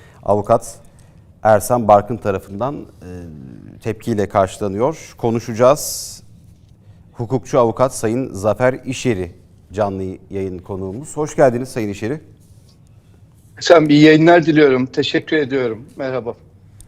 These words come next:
Speaker 1: Teşekkürler katıldığınız için. Yirmi dört yıl üst sınır değil mi? İki sanığa verilen, e, ama tabii diğer yardım ettiği öne sürülen iki sanığa beraat kararı verilmesi savcının mütalasıyla uyuşmuyor herhalde anladığımız kadarıyla değil mi?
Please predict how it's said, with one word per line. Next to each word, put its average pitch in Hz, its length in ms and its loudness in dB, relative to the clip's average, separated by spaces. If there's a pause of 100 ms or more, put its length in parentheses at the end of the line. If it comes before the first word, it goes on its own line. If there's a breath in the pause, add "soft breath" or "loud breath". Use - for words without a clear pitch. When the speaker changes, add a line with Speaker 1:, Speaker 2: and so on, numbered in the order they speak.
(240)
Speaker 1:
Teşekkürler 117 540 -2
katıldığınız 104 520 -6
için. 156 420 -6
Yirmi 131 340 2
dört 208 260 4
yıl 185 320 4
üst 196 220 -4
sınır 120 340 0
değil 220 120 -4
mi? 175 100 -2
İki 135 440 -2
sanığa 120 460 0
verilen, 117 520 -2 (180)
e, 104 400 -8
ama 156 460 0 (120)
tabii 143 260 0 (160)
diğer 143 220 6 (400)
yardım 123 360 2
ettiği 131 340 0
öne 123 180 -2
sürülen 123 340 -4
iki 127 200 -6
sanığa 127 440 -2
beraat 127 380 6
kararı 110 300 2
verilmesi 104 400 -6
savcının 139 480 2
mütalasıyla 165 760 2
uyuşmuyor 156 680 -2
herhalde 104 380 2
anladığımız 113 460 -2
kadarıyla 98 400 -4
değil 196 120 -8
mi? 117 120 -10